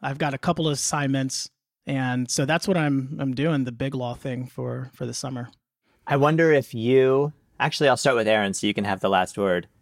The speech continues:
Speaker 2: Um, but I, I'd love to hear from both of you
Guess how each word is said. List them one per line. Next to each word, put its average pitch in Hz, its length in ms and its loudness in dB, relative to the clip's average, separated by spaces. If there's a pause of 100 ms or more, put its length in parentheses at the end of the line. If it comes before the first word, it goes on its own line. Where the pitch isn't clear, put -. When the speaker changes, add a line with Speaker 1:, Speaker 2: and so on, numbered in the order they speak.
(160)
Speaker 2:
Um, 98 460 0
but 123 200 2
I, 123 220 0
I'd 117 140 0
love 120 240 4
to 127 80 -4
hear 110 440 2 (420)
from 113 220 -8
both 107 280 -2
of 104 120 -8
you 90 420 -4